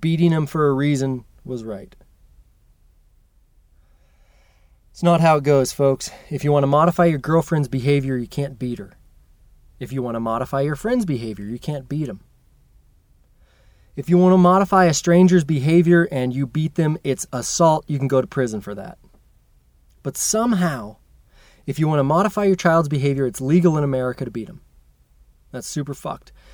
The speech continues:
And there's a lot of countries out there who have made it illegal to hit your kids, which is a pretty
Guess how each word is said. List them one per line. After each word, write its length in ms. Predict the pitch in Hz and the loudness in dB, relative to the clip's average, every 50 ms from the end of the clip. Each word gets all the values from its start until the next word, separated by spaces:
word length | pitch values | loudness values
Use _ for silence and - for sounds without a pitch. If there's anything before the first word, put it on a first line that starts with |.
| - - - _ | -20 -20 -18 _
And 280 | - 165 165 160 156 - - _ _ _ _ - _ - | -4 -2 -2 -2 -2 -4 -10 _ _ _ _ -20 _ -8
there's 180 | - 156 156 135 | -2 -2 0 0
a 60 | 139 | 0
lot 340 | 135 135 147 185 185 190 214 | 0 2 2 2 4 4 2
of 60 | 208 | 2
countries 420 | - - 190 202 185 180 165 147 143 | 4 6 4 6 6 4 2 4 4
out 220 | 143 135 131 - | 4 4 4 2
there 300 | 139 135 127 127 123 - - - _ - - - _ | 0 0 0 0 -4 -8 -14 -20 _ -20 -20 -20 _
who 160 | _ 165 156 | _ 0 0
have 220 | 143 147 135 117 | 2 2 0 0
made 200 | 127 143 156 175 | 0 2 4 4
it 120 | 185 185 170 | 6 6 4
illegal 360 | 160 156 156 156 151 151 143 | 4 2 0 2 2 2 0
to 120 | - - | 0 -2
hit 220 | 120 117 127 - - | -6 -6 -6 -8 -10
your 80 | 117 | -14
kids, 380 | - - 113 - 170 - - - _ _ | -12 -10 -12 -12 -12 -18 -20 -20 _ _
which 340 | - 131 127 - - - - - _ | -8 -8 -8 -8 -10 -16 -16 -18 _
is 220 | - 147 131 117 123 | -10 -8 -8 -8 -8
a 60 | 127 | -12
pretty 560 | - - - 170 170 156 160 160 156 147 143 | -12 -4 -2 0 0 0 0 -2 -4 -6 -10